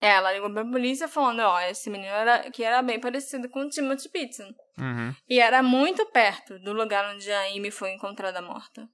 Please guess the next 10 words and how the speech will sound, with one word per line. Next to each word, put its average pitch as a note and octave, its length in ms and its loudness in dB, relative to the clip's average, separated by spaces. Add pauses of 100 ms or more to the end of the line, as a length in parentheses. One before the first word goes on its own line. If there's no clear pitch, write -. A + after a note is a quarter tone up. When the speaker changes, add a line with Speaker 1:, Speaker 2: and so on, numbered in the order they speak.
(100)
Speaker 1:
Era F#3 180 -6
a F#3+ 40 -6
mesma A#3+ 320 -2
região, B3 560 0
vinte G#3+ 300 -8
quilômetros G#3 560 -4
de G3+ 120 -10
distância, G3 560 -6
sabe? G3 380 -2 (240)
Speaker 2:
Uhum. A#2+ 320 -6